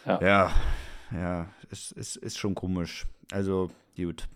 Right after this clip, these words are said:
Speaker 2: egal. Ähm,
Speaker 1: Ich fand noch ganz gut oder auch überraschend, dass seine Freundin da auch mit, mit, mit drin steckt. Ich dachte erst, als sie da immer ihren, ähm, Schlüssel sucht, als sie, als sie fliehen wollen,
Speaker 2: Ja.
Speaker 1: da dachte ich echt, dass sie auch mit abhauen will aus dem Haus.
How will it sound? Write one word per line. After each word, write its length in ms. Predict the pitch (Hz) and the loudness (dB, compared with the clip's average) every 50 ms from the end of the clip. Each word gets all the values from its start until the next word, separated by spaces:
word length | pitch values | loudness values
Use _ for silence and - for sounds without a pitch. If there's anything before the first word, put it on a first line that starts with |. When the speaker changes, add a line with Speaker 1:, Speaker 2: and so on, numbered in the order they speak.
| - - - | -14 -14 -10
Speaker 2:
egal. 440 | 98 92 - 90 90 92 87 82 - - - - - _ _ - | -10 -6 -2 0 2 2 2 0 -2 -8 -20 -20 -20 _ _ -2
Ähm, 280 | - 98 101 101 101 101 | 2 4 4 6 8 8
Speaker 1:
Ich 240 | 104 101 101 - | 8 6 4 0
fand 300 | - - - 190 190 190 | -2 2 4 4 6 6
noch 140 | - 180 180 | 6 6 8
ganz 220 | - 175 170 - - | 6 6 4 6 6
gut 160 | 180 175 175 | 4 6 8
oder 140 | 143 139 - | 8 6 6
auch 40 | 127 | 6
überraschend, 800 | 127 123 117 107 98 117 160 - - 202 208 214 208 - - - | 8 8 8 10 10 8 6 6 6 6 6 6 4 2 2 4
dass 260 | 123 127 127 - - | 4 4 4 4 4
seine 260 | - 127 127 131 123 | 6 6 8 6 6
Freundin 500 | 123 - - - 110 123 139 151 160 147 | 4 2 0 4 6 8 8 8 8 8
da 100 | 139 127 | 8 8
auch 200 | 127 151 - - | 8 8 6 6
mit, 380 | 110 98 98 - - - - - _ - | 4 2 2 0 -8 -14 -16 -12 _ -8
mit, 340 | 95 - - - - - - - | -8 -8 -10 -14 -20 -12 -8 -6
mit 120 | 95 92 | -2 2
drin 180 | 104 95 92 92 | 2 4 4 2
steckt. 360 | - - - 87 - - - - _ - - - - - - _ _ | 2 0 -4 -6 -6 -8 -16 -20 _ -20 -20 -20 -20 -20 -20 _ _
Ich 80 | - - | -4 0
dachte 260 | - 127 127 - 120 | 0 0 2 0 -2
erst, 480 | - 107 104 123 160 170 - - - - | 2 4 6 6 6 6 4 -2 -2 2
als 200 | 117 120 117 - | 2 2 2 4
sie 60 | - | 6
da 80 | 131 123 | 6 6
immer 120 | 123 131 | 8 6
ihren, 380 | 117 123 117 113 110 104 104 101 98 | 6 6 6 8 8 6 6 4 6
ähm, 340 | 101 95 92 92 92 92 92 | 6 6 6 6 6 4 4
Schlüssel 300 | - - 180 185 - 151 | 4 4 6 8 8 8
sucht, 180 | 113 113 110 - | 6 6 4 2
als 140 | 107 - - | 0 -2 -2
sie, 80 | - | -4
als 120 | - 98 - | -4 -4 -4
sie 60 | - | -6
fliehen 380 | 92 - - 147 180 185 120 98 | -6 0 4 8 8 10 10 10
wollen, 420 | 95 92 95 107 135 170 185 - - - - - - - - _ _ _ - | 8 8 8 10 8 8 6 4 0 -10 -20 -20 -20 -20 -20 _ _ _ 0
Speaker 2:
Ja. 140 | - 104 98 | 2 4 6
Speaker 1:
da 60 | 90 | 6
dachte 220 | 82 120 - - 139 | 6 6 6 4 4
ich 60 | - | 4
echt, 160 | 147 147 - | 4 4 4
dass 120 | 165 160 - | 2 2 4
sie 200 | 160 156 139 131 - | 4 4 4 4 6
auch 400 | - 160 190 190 135 123 - - | 6 8 8 8 6 2 0 2
mit 240 | 135 175 185 - - | 2 2 2 4 2
abhauen 380 | 104 - - - 98 92 92 90 | 2 2 4 6 6 6 8 8
will 100 | 98 92 | 8 6
aus 160 | 95 92 - | 6 6 4
dem 160 | - 95 92 87 | 2 2 2 6
Haus. 420 | 87 98 135 - - - - - | 6 8 6 6 4 0 -12 -16